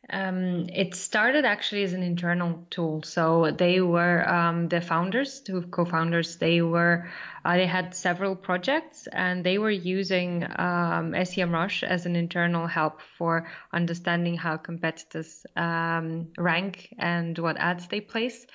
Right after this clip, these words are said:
And, uh, then they started getting requests from the friends of,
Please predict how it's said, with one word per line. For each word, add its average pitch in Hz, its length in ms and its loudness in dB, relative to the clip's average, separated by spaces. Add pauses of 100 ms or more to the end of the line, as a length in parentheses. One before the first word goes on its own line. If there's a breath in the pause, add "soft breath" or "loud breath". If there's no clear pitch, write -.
(380 loud breath)
And, 180 400 -2
uh, 165 720 2
then 185 500 -2
they 175 640 0
started 175 480 -2
getting 170 300 -2
requests 175 560 -4
from 170 220 -2
the 170 60 -2
friends 202 520 -4
of, 202 200 -4